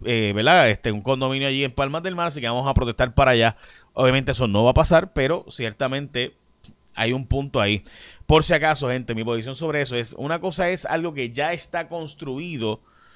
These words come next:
y otra cosa es algo que va a ser reconstrucción. O sea, Puerto Rico tiene la mitad del país construido en la zona marítimo terrestre o gran parte, o sea, Ocean Park,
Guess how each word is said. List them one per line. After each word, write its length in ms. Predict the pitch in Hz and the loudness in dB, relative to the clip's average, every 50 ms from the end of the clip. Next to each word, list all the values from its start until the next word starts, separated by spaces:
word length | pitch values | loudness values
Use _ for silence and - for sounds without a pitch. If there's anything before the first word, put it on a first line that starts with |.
| _ _ _ | _ _ _
y 120 | - 120 131 | -4 -2 -2
otra 260 | 139 135 151 151 139 | 0 0 -2 -4 -4
cosa 240 | 156 160 139 175 160 | -4 -8 -8 -8 -10
es 100 | 139 - - | -10 -8 -10
algo 260 | 147 160 165 165 151 | -8 -8 -8 -10 -10
que 120 | 131 127 | -12 -10
va 180 | 117 131 135 143 | -6 -4 -4 -4
a 40 | 143 | -4
ser 260 | - 160 156 156 147 | -6 -8 -10 -10 -8
reconstrucción. 1300 | 139 143 143 143 143 - 139 135 135 127 - - 127 113 104 - - - 165 180 196 160 101 85 82 76 - _ | -6 -6 -6 -6 -6 -8 -10 -10 -10 -10 -12 -14 -14 -14 -12 -12 -12 -10 -8 -6 -6 -6 -6 -8 -14 -20 -20 _
O 60 | - | -14
sea, 260 | 110 - 143 110 90 - - - _ _ _ _ _ _ _ _ _ - - - - | -6 -2 -2 -2 -2 -4 -8 -20 _ _ _ _ _ _ _ _ _ -20 -20 -20 -10
Puerto 300 | - 143 135 - - - | -8 -8 -8 -8 -10 -8
Rico 300 | 139 147 156 185 190 175 | -8 -8 -4 -4 -4 -4
tiene 180 | 139 175 185 185 | -4 -6 -6 -6
la 80 | 185 | -6
mitad 300 | 180 156 135 110 143 151 | -6 -6 -6 -4 -4 -4
del 140 | 170 185 165 | -4 -6 -6
país 360 | - 156 139 143 160 175 - | -4 -4 -2 -2 -2 -6 -8
construido 680 | - 170 165 143 - 135 123 135 147 170 180 170 - - | -8 -10 -10 -10 -8 -8 -8 -6 -6 -4 -4 -6 -6 -6
en 160 | 135 131 127 | -8 -6 -4
la 80 | 127 117 | -4 -6
zona 220 | - 139 139 151 | -6 -8 -8 -8
marítimo 400 | 165 156 160 151 160 165 165 156 | -8 -8 -8 -8 -10 -12 -10 -8
terrestre 460 | 160 156 151 147 147 147 151 180 170 | -8 -6 -4 -6 -6 -6 -6 -6 -6
o 100 | 143 123 | -6 -4
gran 280 | 117 120 131 139 139 - | -4 -6 -6 -6 -4 -2
parte, 380 | 156 156 - - _ - 120 | -2 -2 -2 -4 _ -8 -8
o 60 | 110 101 | -8 -6
sea, 240 | 120 110 95 95 | -8 -8 -8 -8
Ocean 320 | 107 104 - - 110 104 104 _ | -8 -10 -10 -12 -14 -14 -10 _
Park, 300 | 151 151 127 101 87 | -2 -2 -2 -2 -4